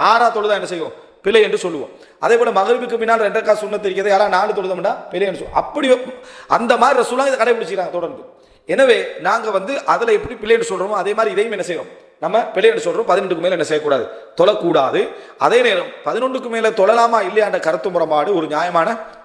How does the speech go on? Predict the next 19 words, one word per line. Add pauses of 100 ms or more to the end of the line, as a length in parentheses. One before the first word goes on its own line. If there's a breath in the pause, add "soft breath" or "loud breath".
ஒரு
கருத்து
முரண்பாடு.
அந்த
கருத்து
முரண்பாட்டுக்கு
ஒரு
வலு
இருக்குது. (400 loud breath)
ஆனா (180)
என்ன
கவலைண்டா,
இந்த
பதினொன்றுக்கு
மேல
தொழுறவங்க, (480)
பதினொன்று
தொழுறவங்களை
பார்த்து